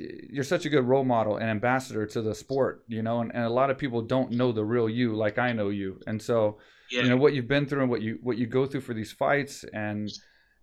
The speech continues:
Speaker 1: and all that, it, it, you know, a lot of people don't see, even, even though you're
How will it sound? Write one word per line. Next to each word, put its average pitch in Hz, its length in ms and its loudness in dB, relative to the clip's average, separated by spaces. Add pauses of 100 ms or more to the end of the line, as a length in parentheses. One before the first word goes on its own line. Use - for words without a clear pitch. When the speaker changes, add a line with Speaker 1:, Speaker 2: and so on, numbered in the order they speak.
(100)
Speaker 1:
and 113 200 -2
all 117 160 2
that, 110 280 4
it, 110 160 -6
it, 113 160 -8
you 135 140 -2
know, 123 80 2
a 120 100 2
lot 143 120 4
of 139 40 -2
people 139 200 -2
don't 135 180 2
see, 147 280 -4
even, 135 300 -2
even 139 200 -2
though 135 80 4
you're 127 420 2